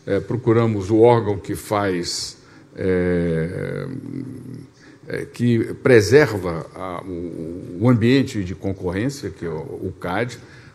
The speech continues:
para que nós trouxéssemos, eh, eh, esse valor para as concessões, eh, e mudamos todo o ambiente regulatório, eh, dando prazos, eh, garantindo,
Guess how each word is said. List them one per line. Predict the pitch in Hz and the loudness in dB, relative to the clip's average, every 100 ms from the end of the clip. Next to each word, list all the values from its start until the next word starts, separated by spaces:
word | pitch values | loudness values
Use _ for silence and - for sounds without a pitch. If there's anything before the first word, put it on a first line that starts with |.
| - | -2
para | 123 | 0
que | 113 123 | 2 2
nós | 120 117 | 4 2
trouxéssemos, | 107 110 - 127 120 104 101 - - - - - | 0 0 4 4 4 -2 -6 -8 -16 -20 -20 -4
eh, | 104 101 98 | 0 2 0
eh, | 98 98 | 2 6
esse | 123 127 | 6 6
valor | 101 101 101 127 117 - - - - | 0 2 6 6 6 2 -14 -8 2
para | 131 139 104 90 76 | 4 6 4 2 -2
as | 92 - | -8 -8
concessões, | 95 82 82 82 - 101 120 - - - - - - - | -12 -10 -10 -10 -8 -6 -6 -10 -18 -20 -20 -20 -16 -4
eh, | 101 101 98 101 | 0 4 4 2
e | 113 123 143 165 160 - - | 2 4 6 6 2 -4 -6
mudamos | - 139 117 151 165 143 - | 0 2 6 6 6 2 2
todo | 156 160 156 | 4 4 4
o | |
ambiente | 147 131 123 131 123 | 2 2 0 0 -2
regulatório, | 123 127 120 - 78 78 - - - - - - - - - | 0 2 0 -2 -10 -12 -18 -20 -20 -20 -20 -20 -20 -20 -12
eh, | - - - | -8 -6 -6
dando | 127 113 135 131 | -2 2 2 2
prazos, | - 123 139 127 107 104 95 - | 0 2 4 4 2 -2 -4 -2
eh, | 104 101 92 | 0 2 2
garantindo, | 104 110 104 - 117 107 101 95 | 2 2 0 -2 -2 0 0 -2